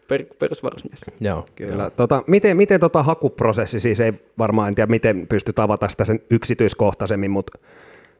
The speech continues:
Speaker 3: onko silleen, että ihan mäkin voisin tästä niinku lähteä, että, että jonkunnäköisiä vaatimuksia, onko?
Speaker 1: Joo, eli, eli ite otin silloin sit tonne lähetystöön, lähetystöön yhteyttä ja sit sieltä lähetystön kautta kävin viemässä paperit ja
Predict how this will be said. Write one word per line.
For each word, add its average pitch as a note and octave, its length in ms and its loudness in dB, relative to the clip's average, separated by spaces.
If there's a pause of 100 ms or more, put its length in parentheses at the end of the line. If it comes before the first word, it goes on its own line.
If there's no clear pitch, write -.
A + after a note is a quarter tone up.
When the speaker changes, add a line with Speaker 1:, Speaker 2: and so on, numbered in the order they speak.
(240)
Speaker 3:
onko E3+ 580 4 (260)
silleen, D#3 300 4
että D#3+ 140 0
ihan F3 200 6
mäkin E3 280 2
voisin B2+ 240 2
tästä C#3 260 0
niinku G#2+ 200 2
lähteä, G#2 240 0
että, A#2 180 -2
että C#3+ 160 0
jonkunnäköisiä A#2+ 580 2
vaatimuksia, G2+ 600 -2 (140)
onko? G2 340 -2 (760)
Speaker 1:
Joo, C3+ 300 4
eli, B2+ 300 2
eli C3 240 0
ite C#3 160 -2
otin B2 240 -2
silloin A#2 260 -2
sit A2+ 200 -10
tonne A2+ 400 -4 (100)
lähetystöön, A#2 840 -4 (400)
lähetystöön C3+ 580 0
yhteyttä A#2 540 -6
ja A2 120 -6
sit - 220 -16
sieltä - 320 -8 (100)
lähetystön A2+ 460 -4
kautta A2 240 -8
kävin A2 240 -6
viemässä A2+ 320 -6
paperit - 500 -8
ja - 80 -10